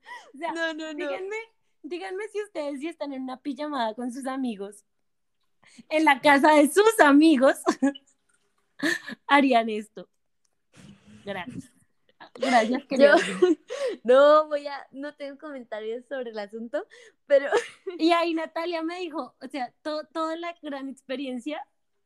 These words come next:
Speaker 1: empezó porque Natalia a mí me dijo como, "Oye, Moni", yo le dije, "¿Qué pasó?". Me dijo, "Es que imagínate que este man está pensando en, en venir acá a Colombia", pero yo le decía como,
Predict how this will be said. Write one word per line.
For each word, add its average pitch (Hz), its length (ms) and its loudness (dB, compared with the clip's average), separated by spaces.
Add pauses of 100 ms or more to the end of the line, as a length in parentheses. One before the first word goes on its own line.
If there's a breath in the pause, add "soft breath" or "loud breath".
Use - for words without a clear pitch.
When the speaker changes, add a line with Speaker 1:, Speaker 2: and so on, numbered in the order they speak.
Speaker 1:
empezó 262 440 -10
porque 233 240 -8
Natalia 233 400 -6
a - 20 -6
mí 214 140 -6
me 202 100 -10
dijo 214 240 -8
como, 214 400 -14 (1120)
"Oye, 196 300 -4
Moni", 202 520 -6
yo 208 100 -6
le 202 80 -4
dije, 190 180 -8
"¿Qué 165 100 -14
pasó?". 208 520 -6
Me 214 140 -4
dijo, 208 140 -6
"Es 202 140 -10
que - 140 -14
imagínate 208 500 -6
que - 80 -10
este 202 240 -8
man 190 360 -4 (160)
está 190 440 -8
pensando 185 880 -6 (140)
en, 180 840 -6 (640)
en 214 240 0
venir 190 560 -2 (580)
acá 190 320 -4
a 190 100 -8
Colombia", 190 760 -4
pero 190 220 -10
yo 185 180 -10
le 180 140 -10
decía 185 220 -10
como, 180 460 -10